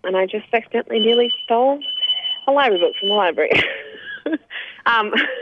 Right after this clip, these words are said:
<laughs> um, uh, sorry, I guess I'm involved with lasnet, um, Latin American Solidarity Network, and masl, so Mapuche Aboriginal Struggles for Indigenous Land Collective. Um, and I'm just one of the volunteers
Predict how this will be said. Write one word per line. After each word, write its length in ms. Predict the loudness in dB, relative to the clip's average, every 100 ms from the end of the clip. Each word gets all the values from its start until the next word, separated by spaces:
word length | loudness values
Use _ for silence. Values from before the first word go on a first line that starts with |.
| -4
<laughs> 720 | -2 -2 _ -20 -20 -20 -10 -2
um, 480 | 0 2 0 -4 -8 -18 _ _ _ -20 _ _ -20 -20 -20 -20 -20 -20 _ _ -2
uh, 460 | 0 2 4 2 0 -6 -10 -12 -16 -4
sorry, 160 | 0 0
I 100 | 0
guess 120 | -4 -4
I'm 180 | -8 -6
involved 340 | 0 2 2
with 120 | 0 -2 -8 -2
lasnet, 540 | 0 0 0 0 0 -2
um, 180 | -2 0
Latin 160 | 0
American 320 | 2 2 0 2
Solidarity 360 | 4 4 2
Network, 420 | 0 2 2 2 -2
and 200 | -2 0
masl, 400 | 0 0 -2 -2 -6
so 80 | -4
Mapuche 340 | -2 -2 0
Aboriginal 520 | 0 0 -4 -4 -4 0
Struggles 400 | 0 2 2 0 -8 -20 -20 -20 -20 _
for 120 | 2 2
Indigenous 420 | 0 -4 -4 -2 2
Land 260 | 2 2
Collective. 440 | 2 0 2 0 0 -8 -4
Um, 380 | 0 0 -2 -6 -12 -20 -20 -10 -2
and 320 | 2 2 -2 -2
I'm 240 | 0 0 2
just 200 | 0 2
one 120 | 2
of 100 | 2
the 80 | 2
volunteers 640 | 2 2 0 2 2 2